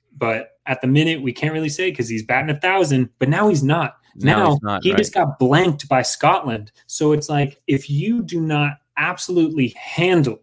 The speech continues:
Speaker 1: your next game against Slovakia, which
Speaker 2: Mm-hmm.
Speaker 1: is arguably the easiest team in the group, if you don't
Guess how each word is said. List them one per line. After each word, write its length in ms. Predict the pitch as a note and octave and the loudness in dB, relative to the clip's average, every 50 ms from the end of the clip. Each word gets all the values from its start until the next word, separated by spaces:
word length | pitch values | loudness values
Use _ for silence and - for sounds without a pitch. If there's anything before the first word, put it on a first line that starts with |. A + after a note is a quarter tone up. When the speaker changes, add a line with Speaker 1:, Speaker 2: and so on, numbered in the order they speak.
| _ _ _ - | _ _ _ -2
Speaker 1:
your 160 | C#3 C3+ C#3 | 2 2 4
next 320 | C#3 C#3 C3+ C3 - - | 4 4 2 0 -4 -8
game 260 | - - A2+ G2+ G#2+ - _ _ _ _ _ _ - | -6 -4 -4 -4 -6 -10 _ _ _ _ _ _ -4
against 300 | B2+ A#2 B2 B2 A#2+ - - | -2 0 0 0 -2 -2 -4
Slovakia, 460 | C3 B2+ B2 A#2+ A2+ - A#2+ A2 - _ _ - | -2 -2 -2 -2 -4 -8 -16 -18 -20 _ _ -10
which 180 | - A#2+ F#2+ F#2 | -10 -6 -2 0
Speaker 2:
Mm-hmm. 120 | C3 - | 0 0
Speaker 1:
is 140 | A2 G#2+ - _ _ _ _ _ - C3 | 0 -4 -8 _ _ _ _ _ -2 0
arguably 480 | B2 B2 C3 B2 B2 B2 A#2+ A#2+ A#2+ | 2 2 4 2 2 2 2 0 2
the 80 | B2 B2 | 0 -2
easiest 520 | B2+ C#3 C#3 C#3+ C3+ C#3 C#3 B2+ - - | 0 2 2 2 2 2 -2 -2 -2 -2
team 160 | - C3+ B2+ | 0 0 0
in 80 | B2 A#2+ | 0 0
the 60 | A#2 | -2
group, 280 | G#2+ A#2 G#2 G2+ F#2+ _ _ _ _ _ _ _ _ - - - _ _ _ _ | -4 -6 -6 -8 -8 _ _ _ _ _ _ _ _ -20 -20 -20 _ _ _ _
if 160 | - C#3 - D#3+ | -8 -8 -6 -2
you 220 | E3 G3 A#3 A#3 | 2 2 4 4
don't 280 | G#3+ G#3+ G#3 G3+ - | 4 2 2 0 -4